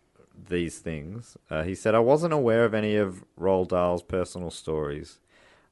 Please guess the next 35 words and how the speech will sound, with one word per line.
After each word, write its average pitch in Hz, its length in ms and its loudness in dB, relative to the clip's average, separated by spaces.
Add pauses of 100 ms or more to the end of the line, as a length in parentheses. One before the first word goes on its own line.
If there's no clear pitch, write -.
(220)
I 95 80 2
was 95 200 0
focused 104 400 -2
on 98 100 -4
the 90 80 -6
story 87 380 -2
he 85 80 -6
wrote. 78 320 -2 (580)
Later, 120 320 4
when 113 160 0
I 104 60 2
began 101 360 0
asking 95 460 -2
questions 104 420 -2
of 87 140 -12
people 87 280 -2
who 90 80 -4
knew 98 260 -4
Dahl, 73 520 -4 (340)
they 101 140 0
told 123 320 4
me 120 240 0
he 110 220 -2
liked 104 300 0
to 107 60 -6
say 98 220 2
things 98 460 -4
he 98 100 -6
didn't 90 380 -4
mean 87 320 -2
just 92 220 -8
to 92 60 -12
get 87 140 -2
a 80 40 0
reaction. 78 640 -4